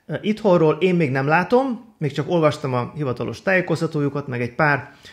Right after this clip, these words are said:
amcsi marketinges írta lelkesen, hogy már ez működik. Reméljük, hogy jön itthon is. Felmerül a kérdés, ugye, ami, ami gyakran,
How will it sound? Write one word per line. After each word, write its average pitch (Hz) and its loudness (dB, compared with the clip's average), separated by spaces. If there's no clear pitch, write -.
amcsi 139 -6
marketinges 123 -4
írta 131 -6
lelkesen, 123 -4
hogy 117 -8
már - -10
ez 113 -14
működik. 165 -2
Reméljük, 123 -2
hogy - -8
jön 113 -4
itthon - -14
is. - -16
Felmerül 233 0
a 143 2
kérdés, 147 0
ugye, 139 -2
ami, 156 -6
ami 147 -10
gyakran, 156 -2